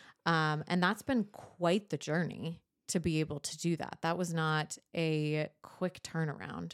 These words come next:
by any means. So the levels of health are great just to know, um, so you can make amendments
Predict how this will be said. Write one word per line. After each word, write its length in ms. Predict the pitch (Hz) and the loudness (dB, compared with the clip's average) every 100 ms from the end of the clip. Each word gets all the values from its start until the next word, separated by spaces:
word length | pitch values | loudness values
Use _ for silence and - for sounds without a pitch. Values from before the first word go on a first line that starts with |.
| - | -6
by 140 | 160 | -4
any 200 | 151 143 | -2 -4
means. 500 | 151 151 - 175 - - | -6 -8 -8 -10 -10 -12
So 540 | - - 202 175 175 - - - - _ _ | -4 4 6 6 4 0 -20 -20 -20 _ _
the 100 | 208 | 2
levels 580 | 208 247 339 277 214 - - | 8 8 8 2 0 -4 2
of 140 | 185 | 2
health 380 | 175 262 202 160 - | 4 6 8 6 4
are 160 | 175 | 2
great 400 | 170 190 196 202 | 2 4 4 4
just 240 | - 180 - | 0 0 4
to 80 | 190 | 4
know, 800 | 175 175 185 156 147 180 247 254 - - _ _ - | 6 8 8 8 8 8 8 4 -4 -20 _ _ 4
um, 540 | 175 160 156 156 156 - - - - | 6 6 4 2 -2 -6 -12 -12 -6
so 240 | - 220 | 4 6
you 200 | 208 226 | 8 6
can 400 | - 233 220 196 - | 6 6 6 4 2
make 300 | 190 196 240 | 6 6 6
amendments 680 | 185 247 214 170 220 - | 6 6 6 6 2 -2